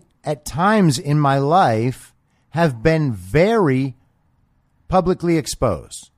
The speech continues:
Okay? I have spent years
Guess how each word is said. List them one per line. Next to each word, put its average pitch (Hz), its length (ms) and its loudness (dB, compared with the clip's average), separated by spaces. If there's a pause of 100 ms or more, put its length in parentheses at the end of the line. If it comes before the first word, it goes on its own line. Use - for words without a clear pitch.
(320)
Okay? 170 420 -4 (1300)
I 180 200 2
have 196 220 2
spent 175 460 -2
years 139 800 0